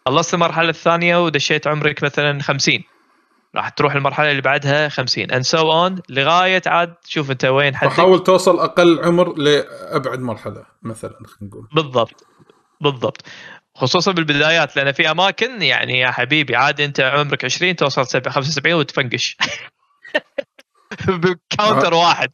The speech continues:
Speaker 2: شوف، أنا وصلت،
Speaker 1: هذا بالبدايات.
Speaker 2: أنا، أنا وصلت المرحلة الثانية عمري اثنين وعشرين، زين؟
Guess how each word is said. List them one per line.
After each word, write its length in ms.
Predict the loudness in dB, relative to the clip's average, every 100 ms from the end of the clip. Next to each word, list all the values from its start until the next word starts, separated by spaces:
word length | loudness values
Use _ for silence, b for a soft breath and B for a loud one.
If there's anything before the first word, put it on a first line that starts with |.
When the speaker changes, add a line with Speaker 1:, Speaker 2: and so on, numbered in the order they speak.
| -8
Speaker 2:
شوف، 320 | 2 2 4
أنا 120 | 2 4
وصلت، 260 | 4 4
Speaker 1:
هذا 200 | 2 2
بالبدايات. 420 | 2 2 2 0 -2 -2
Speaker 2:
أنا، 80 | 0
أنا 80 | 2
وصلت 300 | 2 2 4
المرحلة 340 | 2 4 2
الثانية 340 | 4 2 4
عمري 280 | 4 4 4
اثنين 280 | 4 2 0
وعشرين، 380 | 0 -2 -4 -2
زين؟ 420 | 0 0 -4